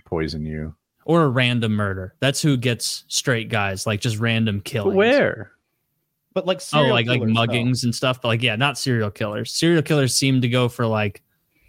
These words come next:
Speaker 2: either totally random or they're like, "All right, I'm an only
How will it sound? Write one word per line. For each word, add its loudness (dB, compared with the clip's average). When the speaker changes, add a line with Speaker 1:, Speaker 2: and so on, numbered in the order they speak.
Speaker 2:
either 2
totally 2
random 0
or 2
they're 2
like, 0
"All 2
right, 2
I'm 0
an -2
only 2